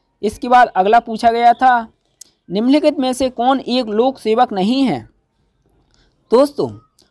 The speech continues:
लोक सेवक कौन नहीं है? इसका डी ऑप्शन सही है, विश्वविद्यालय का परीक्षक एक लोक सेवक नहीं है। इसके बाद अगला पूछा गया था चौरासी,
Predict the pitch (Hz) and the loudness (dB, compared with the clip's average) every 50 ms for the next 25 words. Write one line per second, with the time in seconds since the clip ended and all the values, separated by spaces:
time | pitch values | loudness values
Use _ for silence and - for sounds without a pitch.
0 | _ _ - 151 185 214 269 285 - - 254 254 262 277 269 - - 233 262 285 | _ _ -4 0 2 2 2 0 -2 -6 -2 0 0 0 0 0 0 0 2 2
1 | 294 302 311 320 311 262 185 123 117 - - - - _ _ _ - 202 220 - | 2 2 4 4 4 2 0 -4 -8 -12 -20 -20 -20 _ _ _ -8 -8 -8 -2
2 | - 269 254 214 165 147 170 233 269 285 277 269 247 262 277 269 254 - 240 247 | 0 2 2 2 0 -4 -4 -4 0 2 2 0 0 0 -4 -6 -4 -4 -4 -2
3 | 254 254 233 147 117 113 - _ _ _ _ - 170 185 254 262 - - 294 254 | -2 -2 -2 -4 -4 -8 -14 _ _ _ _ -8 -4 -4 -4 -4 -2 -4 -2 -2
4 | 247 220 202 196 214 214 208 208 240 262 254 247 247 247 _ _ _ _ _ _ | -2 -2 0 0 4 4 4 4 4 2 0 -2 -6 -10 _ _ _ _ _ _
5 | _ _ - - _ _ _ - 220 220 214 220 _ 214 214 240 233 - - 285 | _ _ -20 -20 _ _ _ 2 4 4 4 2 _ -4 -4 -4 -4 -2 -2 -2
6 | 262 262 - - - 220 247 254 262 226 247 269 269 - - 233 220 233 247 240 | -2 -2 -4 -8 -6 -4 -4 -4 -2 -2 -2 -2 -2 -2 -4 -2 2 2 2 0
7 | - _ _ _ _ _ _ 165 160 180 214 247 285 294 285 220 131 127 - _ | -2 _ _ _ _ _ _ -6 -4 -2 0 2 2 2 2 0 -2 -6 -10 _
8 | _ _ _ _ _ _ _ _ _ _ _ _ _ _ _ - 214 214 - - | _ _ _ _ _ _ _ _ _ _ _ _ _ _ _ -8 -8 -8 -6 -2
9 | 254 262 254 254 247 220 190 - - _ _ _ _ _ _ _ _ _ _ _ | 2 4 4 4 4 2 -2 -8 -16 _ _ _ _ _ _ _ _ _ _ _
10 | _ _ _ _ _ _ _ _ _ _ _ _ _ _ _ _ _ _ _ _ | _ _ _ _ _ _ _ _ _ _ _ _ _ _ _ _ _ _ _ _
11 | _ 202 190 214 233 247 240 226 226 220 - _ _ _ - 202 - - 240 240 | _ 0 2 4 4 4 4 4 2 -2 -6 _ _ _ -12 -8 -2 0 0 2
12 | 247 247 247 247 262 254 247 - _ - 208 208 214 214 220 - 262 269 262 247 | 2 2 2 2 2 2 0 0 _ -2 2 4 4 4 4 0 -4 -4 -6 -8